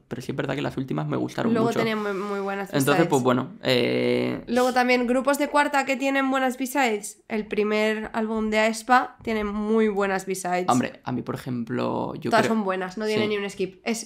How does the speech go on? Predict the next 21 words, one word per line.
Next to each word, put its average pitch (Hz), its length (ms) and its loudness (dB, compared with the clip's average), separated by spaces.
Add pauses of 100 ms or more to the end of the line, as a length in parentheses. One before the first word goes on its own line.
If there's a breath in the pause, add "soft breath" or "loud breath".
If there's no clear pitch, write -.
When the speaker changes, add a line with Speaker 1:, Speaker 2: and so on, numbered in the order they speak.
Speaker 2:
como 214 240 0
diría 202 280 6
Junjin, 220 540 2
no 214 340 4
álbum 226 440 8
skip. 208 300 0 (100)
Speaker 1:
Sí, - 580 -2
y 127 380 4
es 120 120 -4
verdad. - 380 -6
Speaker 2:
O 220 60 -8
sea, 247 100 6
no 240 100 10
Speaker 1:
Y, 240 40 10
Speaker 2:
skip 240 240 6
álbum. 208 480 6 (160)
Speaker 1:
y - 140 -4
bueno, 120 360 -4 (380)
T 165 80 -2
X - 340 -8
T 143 340 -2